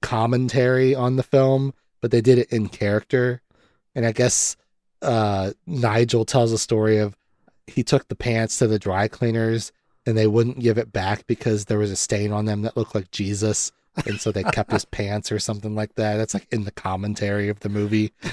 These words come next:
Speaker 1: if you can find it, I guess. <laughs> So there's a lot, there's a lot of gags that got left
Speaker 2: Yeah.
Speaker 1: on the cutting room floor, I think. But even the credits are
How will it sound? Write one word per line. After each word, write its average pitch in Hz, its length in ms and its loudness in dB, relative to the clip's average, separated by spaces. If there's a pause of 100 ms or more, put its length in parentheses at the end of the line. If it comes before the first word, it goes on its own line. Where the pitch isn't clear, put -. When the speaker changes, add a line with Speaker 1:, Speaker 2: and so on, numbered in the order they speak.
(120)
Speaker 1:
if 113 160 0
you 113 60 -2
can 113 180 -4
find 120 400 0
it, 165 80 8 (100)
I 185 40 -4
guess. - 600 0
<laughs> 131 400 -2
So 147 120 6
there's 151 120 10
a 185 40 8
lot, 190 160 10
there's 160 160 8
a 190 40 8
lot 185 120 8
of 127 80 2
gags 120 420 2
that 127 80 2
got 113 160 -2
left 107 220 -2
Speaker 2:
Yeah. 107 80 -2
Speaker 1:
on 101 40 -2
the 104 500 -4
cutting 110 260 2
room 101 160 -2
floor, 101 300 -2
I 98 100 0
think. 98 380 -4
But 95 260 -6 (200)
even 151 260 4
the 110 60 0
credits 107 480 0
are 95 220 -2